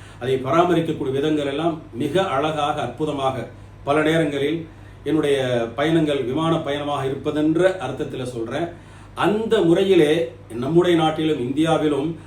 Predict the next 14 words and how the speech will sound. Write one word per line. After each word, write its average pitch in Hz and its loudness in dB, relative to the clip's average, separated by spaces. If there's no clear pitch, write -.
அந்த 139 0
விமானங்களுடைய 180 2
பராமரிப்பு 170 0
விஷயத்துல 151 -2
இன்னும் 196 -2
கூடுதல் 180 2
கவனம் 147 -4
செலுத்த 131 -4
வேண்டும் 107 -6
என்ற 131 -8
வேண்டுகோளையும் 135 -2
வைக்கின்றேன். 117 -6
இறந்தவர்கள் 139 0
குடும்பத்திற்கு 143 -4